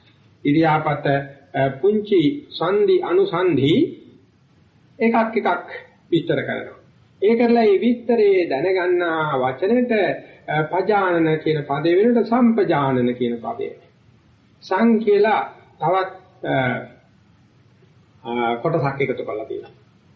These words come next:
සම්පජාන කියලා. එතකොට ඒ පදය කොටස් තුනකට කඩන්න වෙනවා. ජාන කියලා කියන්නේ අපි ගිය පාර මේ සතර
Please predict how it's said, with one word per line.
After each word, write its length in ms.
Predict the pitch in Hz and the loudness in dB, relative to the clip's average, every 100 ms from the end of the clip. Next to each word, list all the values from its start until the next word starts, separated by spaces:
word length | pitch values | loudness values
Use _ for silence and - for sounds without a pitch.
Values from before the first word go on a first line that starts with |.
| _ _ _ | _ _ _
සම්පජාන 1400 | 160 147 175 214 277 - 175 170 - - 160 190 - 120 143 160 - - _ _ _ | -4 0 2 2 0 -2 0 0 -2 -12 -2 0 0 -2 -6 -8 -14 -20 _ _ _
කියලා. 220 | 170 165 | 0 0
එතකොට 320 | 143 156 156 175 156 - - - | 0 -2 0 0 -2 -4 -14 -10
ඒ 120 | 143 147 | -4 -2
පදය 340 | 147 151 151 156 147 139 | 0 -2 2 2 0 -4
කොටස් 320 | - 165 143 - | -4 -2 -4 0
තුනකට 260 | 165 165 | 0 0
කඩන්න 380 | 165 156 147 143 | -2 -2 -2 0
වෙනවා. 360 | 143 156 190 - - - - | 0 0 0 -2 -8 -20 -6
ජාන 360 | 127 147 151 147 | 0 0 2 0
කියලා 240 | 143 143 | 0 0
කියන්නේ 260 | 143 170 208 | 0 -2 -2
අපි 140 | 196 185 | 0 0
ගිය 220 | 143 160 | 2 2
පාර 380 | 160 147 143 143 160 - - _ _ _ _ _ _ _ _ _ _ _ _ _ - | 0 -2 0 -2 -4 -8 -20 _ _ _ _ _ _ _ _ _ _ _ _ _ -10
මේ 240 | 120 120 | -4 -4
සතර 340 | - 151 147 | -2 -2 0